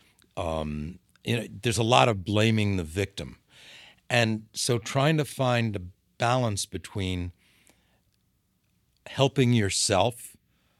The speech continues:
but feeling like this illness is your fault, that's, that's tricky. And so I,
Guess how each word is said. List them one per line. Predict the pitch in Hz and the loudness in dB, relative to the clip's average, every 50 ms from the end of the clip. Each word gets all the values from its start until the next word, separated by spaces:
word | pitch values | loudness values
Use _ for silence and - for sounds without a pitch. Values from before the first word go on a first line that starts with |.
| _ _ _ _ _ _ _ _ | _ _ _ _ _ _ _ _
but | 113 101 101 90 | -4 -2 -2 -2
feeling | - - 135 123 120 120 117 110 107 101 98 | 0 2 4 4 6 6 4 4 4 2 2
like | 98 98 95 92 - - | 2 2 2 0 0 -2
this | 104 104 - - - | 0 0 0 0 -2
illness | - 104 117 120 110 113 101 - - | 0 0 2 2 2 2 2 0 -2
is | 87 78 80 87 | -2 -2 -2 0
your | 87 90 95 95 90 | 0 2 2 2 0
fault, | - - - 95 90 87 92 127 - - - - - _ _ _ _ _ _ _ _ - - - - - - - - _ _ _ _ _ _ - - _ _ _ _ _ _ _ _ _ _ _ | -2 -6 -4 -2 0 0 0 0 -2 -6 -10 -12 -12 _ _ _ _ _ _ _ _ -20 -20 -20 -20 -20 -20 -20 -20 _ _ _ _ _ _ -20 -20 _ _ _ _ _ _ _ _ _ _ _
that's, | - 127 131 147 147 - - - - - - - - - - _ _ _ _ _ _ _ - _ _ - | 0 2 4 4 2 2 0 -2 0 0 0 -2 -4 -6 -12 _ _ _ _ _ _ _ -20 _ _ -4
that's | 123 127 160 - - - | -2 -2 -2 -2 -4 -4
tricky. | - - 156 151 - - 76 65 - - - | 0 2 2 2 0 -2 -10 -14 -16 -12 -6
And | - 107 104 98 95 | -4 -2 -2 -2 0
so | - - 131 117 113 110 113 110 107 - - - - - - - - _ _ _ _ _ _ _ _ _ | 0 0 2 2 2 2 2 0 -2 -6 -12 -20 -20 -20 -20 -20 -20 _ _ _ _ _ _ _ _ _
I, | - 110 127 139 | -2 0 2 2